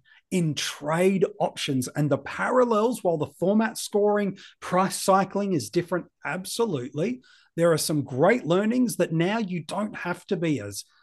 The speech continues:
"I'll back it in." If you see something early, and this is, if you go back and listen to the episode that just dropped, uh, on, uh, the public holiday just a couple of days ago, Vams and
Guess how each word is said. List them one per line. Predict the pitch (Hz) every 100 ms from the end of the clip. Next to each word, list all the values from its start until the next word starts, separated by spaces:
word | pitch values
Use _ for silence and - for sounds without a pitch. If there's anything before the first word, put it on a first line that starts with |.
| _ _
"I'll | - 143 117 _ _
back | 160 165 208
it | 175
in." | 143 82 - _ _ _ _
If | 170 156
you | 156
see | 139 - - 202 233
something | 226 - 208 208 202 196 190
early, | 151 170 156 131
and | 127
this | 127 160
is, | - - -
if | 160 170
you |
go | 175 180
back | 202 -
and | 175
listen | 170 180
to | 160
the | 165
episode | 165 170 - 175
that | 143
just | 160 160 -
dropped, | 170 165 - - - 160
uh, | 156 -
on, | 156 151 147
uh, | 156 160
the | 160
public | 185 180 156
holiday | 185 214 165
just | 131 139
a | -
couple | 151 147
of | 135
days | 147 214 190
ago, | 160 110
Vams | 110 151 165 202 196 160 -
and | 165 151 135